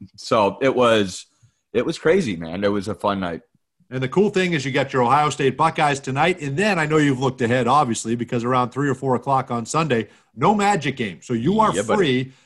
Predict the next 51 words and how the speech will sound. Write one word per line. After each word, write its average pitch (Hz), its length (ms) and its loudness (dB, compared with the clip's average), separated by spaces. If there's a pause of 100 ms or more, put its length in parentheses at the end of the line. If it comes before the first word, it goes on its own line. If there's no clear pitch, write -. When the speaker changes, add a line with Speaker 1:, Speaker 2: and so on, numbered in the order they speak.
(120)
Speaker 2:
to 127 100 -6
sit 180 280 -2
there 160 180 0
like 139 220 0
you 151 80 -2
were 156 160 2
last 151 340 2
night 117 300 -2
and 117 140 -6
watch 139 300 2
the 123 80 -6
Cleveland 151 420 -4
Browns 131 360 0
and 123 140 -8
the 104 60 -8
Kansas 139 420 -6
City 117 180 -4
Chiefs. - 360 -4
And 101 80 -8
I 110 100 -6
can't 104 240 -8
wait. 113 220 -6
And 104 80 -12
I, 113 120 -12 (400)
listen, - 320 0 (100)
nobody's 160 360 2
gonna 175 200 2
be, 175 380 4
nobody's 170 300 0
gonna 180 160 2
feel 196 200 4
bad 196 240 0
if - 80 -4
Kansas 208 340 0
City 262 200 2
gets 165 240 -2
knocked 156 260 -2
out 151 160 0
either. 170 260 0
So 147 100 -6
you, 147 200 -4 (200)
you're 165 140 0
kind 294 300 0
of 226 100 2
the 180 100 0
lovable, 190 640 0 (200)
you 214 80 -4
know, 202 60 0
the, 147 100 -2 (120)
the, 175 260 0
the, 165 160 -2